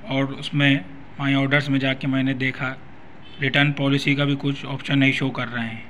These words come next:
ना refund, ना replacement का option भी कुछ शो नहीं हो रहा है। ये देखिए, पता नहीं इन लोगों ने क्या भिजवा दिया है। ये देखिए। So guys,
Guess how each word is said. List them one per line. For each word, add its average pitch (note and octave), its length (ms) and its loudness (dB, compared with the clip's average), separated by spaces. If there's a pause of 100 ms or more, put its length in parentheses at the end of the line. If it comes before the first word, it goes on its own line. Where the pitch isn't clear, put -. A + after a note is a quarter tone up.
(540)
ना C3+ 180 -2
refund, D3+ 460 4
ना C#3+ 140 2 (300)
replacement C3+ 600 0
का C#3+ 60 -2
option C3+ 300 0
भी C3+ 80 0
कुछ C#3 220 -4 (280)
शो C3+ 140 -4
नहीं C3+ 200 2
हो B2+ 120 0
रहा B2 200 -2
है। C3+ 160 -4 (720)
ये C#3 140 4
देखिए, C3+ 240 0
पता C3 220 -2
नहीं C3 140 2
इन C3 80 0
लोगों B2+ 120 -2
ने C3 80 -2
क्या C3 180 -4
भिजवा B2 300 -6
दिया A#2 260 -6
है। A#2 100 -10
ये A#2+ 80 -6
देखिए। A#2 300 -10 (2500)
So C3 140 -8
guys, C#3+ 340 6